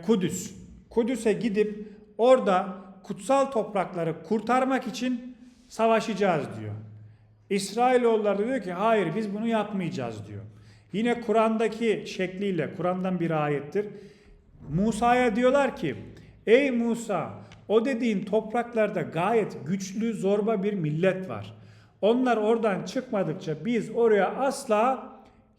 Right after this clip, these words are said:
gitmeyiz de savaşmayız da. Sen ve Rabbin gidin de onlarla savaşın, biz burada oturacağız," diyorlar. Bak, Musa emri Allah'tan alıyor.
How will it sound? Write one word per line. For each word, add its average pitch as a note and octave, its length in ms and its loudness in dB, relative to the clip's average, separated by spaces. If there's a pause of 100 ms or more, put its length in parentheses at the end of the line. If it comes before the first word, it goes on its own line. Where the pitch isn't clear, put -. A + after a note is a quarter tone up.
gitmeyiz A#3+ 580 0
de B3 100 6
savaşmayız A3 760 2
da. A#2 180 -4 (600)
Sen C4+ 460 2
ve G3+ 200 6
Rabbin G#3 560 0
gidin C4+ 420 0
de A#2+ 220 2 (720)
onlarla A#3+ 600 2
savaşın, G3+ 560 0 (100)
biz G#3 240 -4
burada F#3+ 200 -2
oturacağız," D3+ 680 -4
diyorlar. G2 380 -16 (880)
Bak, B2+ 180 -4 (1200)
Musa F#3 540 0
emri F#3+ 300 2
Allah'tan G#3+ 500 2
alıyor. A#2 340 -6